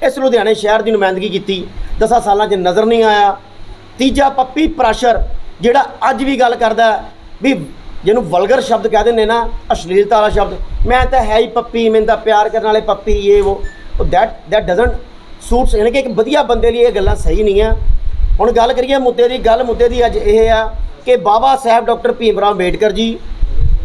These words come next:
ਔਰ ਪਹਿਲੀ ਪਾਤਸ਼ਾਹੀ ਸਾਹਿਬ ਸ਼੍ਰੀ ਗੁਰੂ ਨਾਨਕ ਜੀ ਮਹਾਰਾਜ, ਦਸਵੀਂ ਪਾਤਸ਼ਾਹੀ ਗੁਰੂ ਗੋਬਿੰਦ ਸਿੰਘ ਜੀ ਮਹਾਰਾਜ, ਸਾਰਿਆਂ ਦਾ ਇੱਕੋ ਸੰਦੇਸ਼ ਸੀਗਾ ਕਿ "ਮਾਨਸ ਕੀ ਜਾਤ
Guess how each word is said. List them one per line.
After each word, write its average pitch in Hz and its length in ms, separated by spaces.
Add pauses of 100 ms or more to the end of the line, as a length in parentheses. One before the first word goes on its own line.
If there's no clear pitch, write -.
ਔਰ 262 200
ਪਹਿਲੀ 302 440
ਪਾਤਸ਼ਾਹੀ 220 720 (280)
ਸਾਹਿਬ - 360
ਸ਼੍ਰੀ 233 180
ਗੁਰੂ 220 200
ਨਾਨਕ 185 300
ਜੀ - 260 (500)
ਮਹਾਰਾਜ, 240 340 (380)
ਦਸਵੀਂ 269 320
ਪਾਤਸ਼ਾਹੀ 220 380
ਗੁਰੂ 220 180
ਗੋਬਿੰਦ 190 200
ਸਿੰਘ 214 160
ਜੀ 240 80
ਮਹਾਰਾਜ, 214 380 (400)
ਸਾਰਿਆਂ 285 420
ਦਾ 277 60
ਇੱਕੋ 254 280
ਸੰਦੇਸ਼ 208 440
ਸੀਗਾ 226 360 (380)
ਕਿ 247 120
"ਮਾਨਸ 240 460
ਕੀ 233 140
ਜਾਤ 196 420